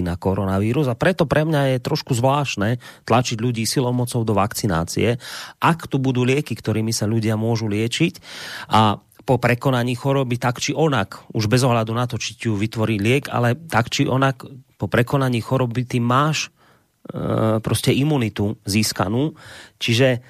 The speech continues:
z tohto dôvodu mne to je také proste zvláštne, ak by bola vakcína naozaj jediná možná ochrana pred koronavírusom, fajn, tak sa bavme o tom,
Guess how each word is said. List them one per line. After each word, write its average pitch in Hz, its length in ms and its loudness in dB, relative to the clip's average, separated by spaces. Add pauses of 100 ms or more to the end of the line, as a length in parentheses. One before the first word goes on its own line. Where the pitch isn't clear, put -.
(160)
z - 80 -8
tohto 170 360 0
dôvodu 127 520 0
mne 123 400 0
to 135 160 -2
je 127 120 0
také 127 240 -2
proste 127 320 -4
zvláštne, 127 720 2 (440)
ak 143 200 2
by 135 120 2
bola 127 360 2
vakcína 123 520 0
naozaj 143 400 2
jediná 113 680 0 (500)
možná 127 320 2
ochrana 127 400 0
pred 101 160 -6
koronavírusom, 127 840 0
fajn, 147 180 2
tak 131 140 -4
sa 117 100 0
bavme 123 320 2
o 117 140 0
tom, 127 260 0